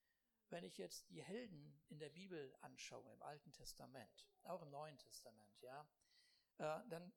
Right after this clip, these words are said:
äh, dann sehe ich Menschen,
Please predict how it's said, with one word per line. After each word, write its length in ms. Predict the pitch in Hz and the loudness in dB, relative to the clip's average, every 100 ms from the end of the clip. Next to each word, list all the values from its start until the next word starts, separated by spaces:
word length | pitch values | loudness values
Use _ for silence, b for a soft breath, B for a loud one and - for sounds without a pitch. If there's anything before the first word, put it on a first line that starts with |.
| - | 2
äh, 400 | 165 156 165 - | 6 6 4 2
dann 300 | 165 165 220 | 0 0 -4
sehe 400 | 165 160 220 220 | 0 2 2 0
ich 440 | 214 156 151 - - _ _ _ - | 0 0 0 -4 -8 _ _ _ -14
Menschen, 800 | 139 139 151 156 190 190 214 | -8 -6 -4 -2 -2 -4 -6